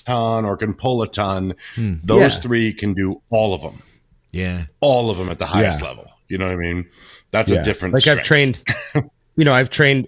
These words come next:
Speaker 3: I've trained with people like you, Dusty, who are, like, really, really strong deadlifters, and you move a significant amount of weight in everything.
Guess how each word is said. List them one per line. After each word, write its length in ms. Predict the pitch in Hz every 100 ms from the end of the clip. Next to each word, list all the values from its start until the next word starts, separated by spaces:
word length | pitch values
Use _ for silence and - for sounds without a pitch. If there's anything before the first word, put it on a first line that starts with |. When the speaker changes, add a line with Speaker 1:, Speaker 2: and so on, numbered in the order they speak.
| -
Speaker 3:
I've 140 | 139
trained 240 | - 139 127
with 120 | 117
people 300 | 135 113 104
like 260 | 101 92 139
you, 120 | 156
Dusty, 420 | 98 82 - 113
who 100 | 95
are, 280 | 87 85 78
like, 240 | 85 78 -
really, 640 | 82 85 101 127 98 85 82
really 260 | 101 82
strong 420 | - - 98 87 71
deadlifters, 640 | 98 113 90 - 87 80
and 160 | 80
you 100 | 82
move 260 | 90 95 80
a 160 | - 82
significant 580 | - 82 92 104 90 87
amount 220 | 87 85
of 60 | 82
weight 180 | 87
in 120 | 80 -
everything. 580 | 95 90 82 80 78